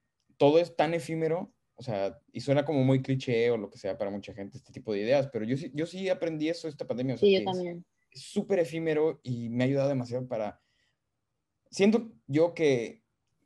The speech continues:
Speaker 1: estoy contradiciendo a la persona que era todavía hace un par de años, ¿sabes?
Speaker 2: Sí, yo
Speaker 1: Y que
Speaker 2: también.
Speaker 1: obviamente mucha gente se quedó como con esa i-, con una idea de mí
Speaker 2: Sí.
Speaker 1: que a veces es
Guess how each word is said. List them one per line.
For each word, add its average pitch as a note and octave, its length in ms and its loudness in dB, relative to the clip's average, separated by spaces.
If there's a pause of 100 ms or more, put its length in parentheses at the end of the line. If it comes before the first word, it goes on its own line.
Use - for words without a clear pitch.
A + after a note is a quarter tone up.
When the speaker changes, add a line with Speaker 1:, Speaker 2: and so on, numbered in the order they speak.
(120)
Speaker 1:
estoy C#3 320 0
contradiciendo C3+ 640 4
a C3+ 40 4
la B2 160 -2
persona A#2 440 -6
que G#2+ 140 -2
era G#2 240 0
todavía G#2 340 0
hace G2+ 140 -10
un F#2+ 80 -8
par G2 160 -4
de G2 100 -4
años, F2+ 460 -14
¿sabes? A2+ 340 2
Speaker 2:
Sí, - 20 6
yo F#3 80 4
Speaker 1:
Y - 80 2
que F#3 100 6
Speaker 2:
también. F#3 220 4
Speaker 1:
obviamente G#3 300 4
mucha G3 200 0
gente E3+ 220 0
se D3+ 140 -6
quedó A#2+ 600 2
como C3 340 0
con A2 180 0
esa C3+ 200 0
i-, D3 180 -4
con C3+ 160 0
una D#3 120 0
idea D#3+ 200 4
de D#3+ 100 6
mí E3+ 400 -4
Speaker 2:
Sí. F3 240 4
Speaker 1:
que C#3+ 60 4
a A#2+ 40 6
veces C3 240 2
es D#3 400 -2